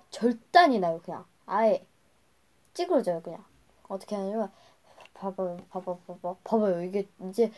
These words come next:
이제 이렇게 해서 떼지면 이제 붙질 않아요. 봐봐요.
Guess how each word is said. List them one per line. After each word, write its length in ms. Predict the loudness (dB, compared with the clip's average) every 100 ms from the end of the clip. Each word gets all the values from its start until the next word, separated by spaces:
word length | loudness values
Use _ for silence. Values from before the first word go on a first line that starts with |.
| -20 -14
이제 160 | -6 -2
이렇게 320 | -2 -4 -6
해서 180 | -8 -8
떼지면 460 | 2 2 2 -2 -2
이제 360 | -2 -4 -4 -6
붙질 420 | -14 -12 -6 2
않아요. 300 | 2 2 -4 -8
봐봐요. 320 | -6 -4 -6